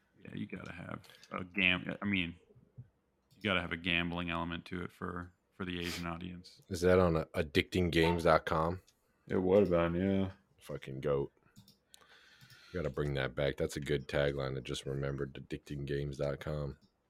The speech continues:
Speaker 1: Yep.
Speaker 2: Yo, what's that game? It was called, like,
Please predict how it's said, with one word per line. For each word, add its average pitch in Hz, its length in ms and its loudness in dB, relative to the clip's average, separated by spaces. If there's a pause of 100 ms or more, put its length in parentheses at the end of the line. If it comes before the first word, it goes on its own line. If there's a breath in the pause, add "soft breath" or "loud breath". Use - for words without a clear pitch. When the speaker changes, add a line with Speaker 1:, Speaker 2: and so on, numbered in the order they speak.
(540)
Speaker 1:
Yep. 92 280 -4 (1080)
Speaker 2:
Yo, 90 200 6
what's 90 200 6
that 101 200 8
game? 101 520 2 (100)
It 85 60 -6
was 76 160 -2
called, 80 320 2
like, 69 260 0